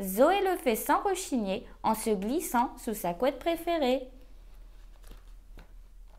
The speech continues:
Zoé, je ne veux pas que tu grimpes sur le pommier quand je ne suis pas là », exige papy. Mais sitôt papy parti, Zoé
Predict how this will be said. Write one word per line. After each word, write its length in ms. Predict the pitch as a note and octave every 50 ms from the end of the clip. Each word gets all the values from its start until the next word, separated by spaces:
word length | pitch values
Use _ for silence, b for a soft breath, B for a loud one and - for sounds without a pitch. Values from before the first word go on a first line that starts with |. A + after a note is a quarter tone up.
| - - - - - - - - - - - - - - - - - - - - - - - - - - - - - - - - - - - - - - - - - - - - - - - - - - - - -
Zoé, 680 | A3 A3 C4 F4 G4+ G4+ G4+ G4+ G4 F#4+ F#4 E4 C4+ - - - -
je 160 | - - - F4+
ne 60 | G4
veux 360 | G#4 G#4 G#4 G#4+ G#4+ G#4 G#4
pas 160 | - A4+ A#4 -
que 160 | G#4 G4 F#4+ -
tu 120 | - F4+
grimpes 380 | - F#4 E4+ F4+ G4+ G#4+ G#4 G4+
sur 260 | - - - F4+ F4+
le 180 | F4+ G4 F#4+ F#4+
pommier 500 | G4 G4 G4 F#4 F#4+ G4 G4+ G#4 A#4 A4 A#4
quand 100 | G4 F#4
je 180 | F4 F#4+ G4
ne 60 | G#4
suis 320 | G4+ - - G4 G4+ G#4 G#4 G#4
pas 180 | G#4 G4+ G4 F#4
là », 400 | F#4 F4+ F4+ E4 D4+ C4 A#3 - - - - - - - - - - - -
exige 540 | - A#3 A3 G3+ G3+ G#3+ A3 G#3+ A3 - -
papy. 580 | A3 G#3 G3+ G#3 - - - G#3+ G#3 G#3 G#3 - - - - - - - - - - -
Mais 240 | - A3+ A#3 A#3 A#3
sitôt 360 | A#3 - C4+ B3 - C#4 B3+
papy 400 | B3+ C4+ C4 C4 C4 - D4+ D4
parti, 480 | D4 D#4+ D#4 E4 D#4+ - - - F4+ G4+ A4 B B B B -
Zoé 520 | - A3 A3 A3+ C4+ E4 G4 G#4 G4+ F4+